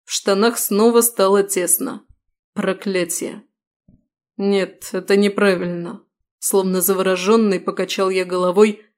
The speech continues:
голос почему-то резко охрип. «Лучше так». Я щелкнул пальцами, чтобы с помощью магии аккуратно перевернуть на ней этот крайне искушающий наряд.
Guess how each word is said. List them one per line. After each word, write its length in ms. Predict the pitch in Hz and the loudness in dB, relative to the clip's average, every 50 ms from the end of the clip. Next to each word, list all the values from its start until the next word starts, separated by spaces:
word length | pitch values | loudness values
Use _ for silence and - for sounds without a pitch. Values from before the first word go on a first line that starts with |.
| _ _ _ _ - | _ _ _ _ -10
голос 380 | 190 190 208 220 233 233 226 | -2 2 4 6 6 6 4
почему-то 480 | - - 202 - - 214 214 202 - 202 | 0 -2 -2 0 0 0 2 2 2 2
резко 300 | 196 196 196 - - 208 | 2 2 2 2 0 0
охрип. 380 | 208 - - 190 180 - - - - _ _ _ _ _ _ - | 0 0 0 -2 -2 -4 -8 -20 -20 _ _ _ _ _ _ -10
«Лучше 460 | - 185 196 196 214 208 - - 226 | -6 -2 0 2 2 2 2 0 -2
так». 420 | 214 - - - - - - - _ _ _ _ _ _ _ _ _ _ _ | 0 0 -2 -4 -4 -6 -16 -20 _ _ _ _ _ _ _ _ _ _ _
Я 140 | - 190 190 | -4 -2 -2
щелкнул 580 | 185 - 208 208 202 202 - 196 185 175 175 - | 0 0 0 0 0 -2 -4 -6 -6 -6 -4 0
пальцами, 720 | 226 226 240 233 240 - - 240 233 233 233 233 - _ _ _ _ _ _ | 0 0 2 2 0 0 2 2 2 2 0 0 -4 _ _ _ _ _ _
чтобы 340 | - - - 233 214 202 202 | -12 -2 0 2 2 2 0
с 60 | - | 0
помощью 460 | - 226 220 214 214 208 - 208 202 | 2 2 4 4 4 2 0 0 0
магии 320 | 202 208 214 214 202 208 | 0 2 0 2 2 2
аккуратно 460 | 196 190 - 202 196 196 196 - 196 190 | 0 0 2 0 0 0 0 0 -2 -2
перевернуть 640 | 190 196 190 190 180 185 185 190 208 240 233 - | 0 0 0 0 0 0 0 0 0 0 -2 -2
на 160 | 202 190 185 | -2 -2 0
ней 420 | 185 190 196 214 214 208 - _ _ _ _ | 2 2 2 2 2 0 -6 _ _ _ _
этот 280 | - 202 196 214 202 202 | -4 -2 0 0 -2 -2
крайне 460 | - - 196 202 208 226 233 233 226 | -2 0 2 2 4 4 4 4 4
искушающий 720 | 226 220 - - 214 208 - 202 185 180 185 180 - 208 196 | 2 0 -2 -4 -4 -4 -2 -2 -2 -2 -2 -2 -2 -2 0
наряд. 480 | 202 208 202 196 185 180 - - - | 0 0 0 0 -2 -2 -4 -8 -20